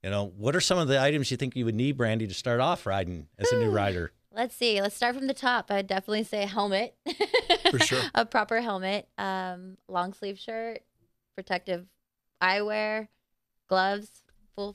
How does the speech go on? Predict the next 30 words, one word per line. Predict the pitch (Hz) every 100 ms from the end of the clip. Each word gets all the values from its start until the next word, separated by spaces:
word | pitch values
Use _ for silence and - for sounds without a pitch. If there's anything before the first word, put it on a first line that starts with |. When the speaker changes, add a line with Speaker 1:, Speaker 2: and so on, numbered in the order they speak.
| -
Speaker 2:
finger | 202 196 190
gloves, | 196 190 202 208 - -
um, | 196 185 180 180 180
jeans, | 185 190 208 233 214
and | 208
a | 190
good | 170 190
pair | - 208
of | 185
boots. | 196 233 202 _ _ _ _ _ _ _ _ _
Speaker 1:
Yeah, | 92 113 95 -
you | 110
know, | 107
and | 110 117 107
we | 123
have | 120 110
all | 110
that | 120 113
right | 113 107
there. | 113 104 _ -
Speaker 3:
One-stop | - 120 - 131
shop. | 123 147 151 _
Speaker 1:
One-stop | - 98 - 123 117
shop. | - 120 117 -
Come | 104
in. | 113 117 117 - _ _ _
You | 98
can, | 92 90
you | 95
know | 95